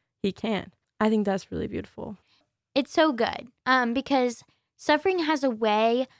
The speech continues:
Speaker 2: of making us recognize our weaknesses. And in that, it makes us recognize our dependence on the Lord,
Speaker 1: Mm.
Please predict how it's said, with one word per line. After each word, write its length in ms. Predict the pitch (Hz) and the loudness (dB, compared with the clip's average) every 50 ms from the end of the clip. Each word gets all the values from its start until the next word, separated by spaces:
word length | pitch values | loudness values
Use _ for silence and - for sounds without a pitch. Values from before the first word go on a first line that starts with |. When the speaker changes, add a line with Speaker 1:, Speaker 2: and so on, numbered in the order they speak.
| _ _ _ - | _ _ _ 0
Speaker 2:
of 260 | - 247 247 233 208 - - - | 2 2 2 2 0 -4 -6 -2
making 640 | 226 226 226 233 233 240 277 - - 330 277 285 | 0 2 4 4 4 4 4 4 6 6 8 8
us 420 | 302 302 302 330 349 339 - - - - | 6 6 6 6 4 2 2 -2 -8 -4
recognize 840 | - 302 302 320 311 - 359 330 277 330 339 330 330 339 339 320 285 - - | 0 2 2 2 2 2 0 2 2 2 2 4 4 4 2 2 -2 -2 0
our 200 | - 311 330 320 | 2 2 4 4
weaknesses. 960 | 285 285 311 285 - 330 339 339 330 - - 349 349 349 349 349 339 - - - _ _ _ _ _ _ _ - | 4 4 2 2 2 0 0 0 0 0 0 2 2 4 4 2 0 -2 -6 -14 _ _ _ _ _ _ _ 2
And 160 | 269 294 277 - - | 2 2 2 2 2
in 180 | 277 285 294 | 2 2 4
that, 240 | 311 320 302 381 - _ - | 4 2 2 0 -2 _ -2
it 200 | 262 262 - - | -2 -2 0 0
makes 380 | 240 240 247 254 254 - - | 0 0 0 0 -2 -2 -2
us 220 | 294 277 262 - - | -2 -2 -2 -4 -6
recognize 920 | 240 233 220 214 - - 262 - - 233 240 226 226 220 226 220 220 - - - | -4 -2 -2 -2 -2 -4 -6 -4 -4 -4 -2 -2 -2 -2 -4 -4 -6 -6 -6 -4
our 140 | 233 226 220 | -2 -2 -2
dependence 680 | 202 214 202 - - - 220 202 196 208 208 - - | -4 -6 -10 -10 -8 -6 -6 -4 -6 -6 -8 -10 -10
on 180 | - - 214 208 | -8 -8 -6 -6
the 100 | 208 196 | -6 -6
Lord, 580 | 196 190 190 190 190 208 233 247 277 277 294 _ | -6 -8 -8 -8 -6 -4 -2 -2 -2 -4 -6 _
Speaker 1:
Mm. 280 | - 220 208 202 196 196 | -8 -10 -10 -10 -14 -20